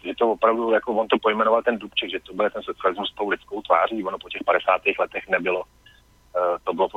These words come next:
vlastně úžasný téma, jo. Socialismus s lidskou tváří, na to slyšel úplně každý, takže si myslím, že ta podpora, kterou oni tenkrát měli, byla naprosto úžasná. Naprosto, nikdy už se jim tohleto nemůže povést. Tenkrát opravdu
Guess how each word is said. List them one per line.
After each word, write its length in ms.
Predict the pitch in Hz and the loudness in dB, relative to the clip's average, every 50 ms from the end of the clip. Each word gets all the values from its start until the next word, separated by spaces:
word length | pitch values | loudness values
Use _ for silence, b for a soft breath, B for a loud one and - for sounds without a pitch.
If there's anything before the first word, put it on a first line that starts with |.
| 90 87 | -2 2
vlastně 260 | 92 90 - - 95 | 2 0 0 -2 -8
úžasný 380 | 92 82 - 90 - - 101 87 | -6 -2 -4 -4 -2 -4 -4 2
téma, 300 | - 202 120 135 123 78 | 2 2 2 2 0 0
jo. 120 | - - _ _ _ _ _ _ _ _ _ _ _ _ _ _ _ _ _ _ _ _ _ _ _ _ _ - | -2 -4 _ _ _ _ _ _ _ _ _ _ _ _ _ _ _ _ _ _ _ _ _ _ _ _ _ -12
Socialismus 380 | - - - 95 98 98 107 98 | -10 0 2 4 4 4 2 2
s 40 | 90 | 2
lidskou 280 | 185 - - - 107 | 0 0 0 -4 -4
tváří, 340 | 101 95 87 87 87 95 98 | 0 4 4 4 4 2 0
na 80 | 101 95 | 0 0
to 120 | - - | 0 -2
slyšel 300 | - - 92 - - 101 | -4 0 0 2 2 0
úplně 240 | 98 - 101 104 110 | 0 0 0 0 4
každý, 260 | - 95 101 113 117 | 4 4 4 4 2
takže 180 | 110 95 95 92 - - | 2 2 0 -2 -2 -2
si 60 | 107 | -2
myslím, 260 | 104 92 - 101 98 | -2 0 0 0 0
že 80 | 98 98 | 0 2
ta 140 | - - 104 - - | 2 2 2 2 0
podpora, 480 | 98 - - - - - 165 156 127 - | -6 -4 -4 -6 0 2 4 4 4 4
kterou 260 | - 104 101 95 90 | 2 0 0 0 -2
oni 140 | 92 92 87 | -4 -4 -4
tenkrát 300 | 92 92 101 107 104 95 | -4 0 2 2 2 2
měli, 260 | 95 107 131 127 - | 2 0 0 0 0
byla 200 | 87 87 92 90 | 0 0 2 2
naprosto 520 | 90 82 - - - - - - - - | 2 0 -2 -2 -8 -6 -6 -6 -4 -6
úžasná. 500 | - 95 98 - 120 - - - - 80 - - - _ _ _ _ _ _ - | -6 -4 0 0 0 0 0 -2 -4 -4 -4 -4 -14 _ _ _ _ _ _ -2
Naprosto, 400 | 101 104 - 120 - - - 101 | -2 2 2 0 0 0 0 0
nikdy 380 | 110 110 123 135 139 151 160 143 | 2 2 2 4 4 2 2 2
už 80 | - - - | 0 0 2
se 80 | 139 | 2
jim 120 | 135 135 127 | 2 2 2
tohleto 260 | 131 127 123 - 123 | 2 2 4 4 2
nemůže 240 | 123 120 117 123 120 | 2 2 0 -2 0
povést. 400 | - 120 120 113 110 - - _ _ _ _ _ _ _ _ _ _ _ _ _ _ _ _ _ | 0 2 2 2 0 -2 -8 _ _ _ _ _ _ _ _ _ _ _ _ _ _ _ _ _
Tenkrát 260 | - 95 117 120 117 - | -6 2 4 4 4 4
opravdu 640 | 110 107 - - 117 120 117 120 120 120 120 123 | 0 -4 2 4 4 4 4 2 0 0 0 -2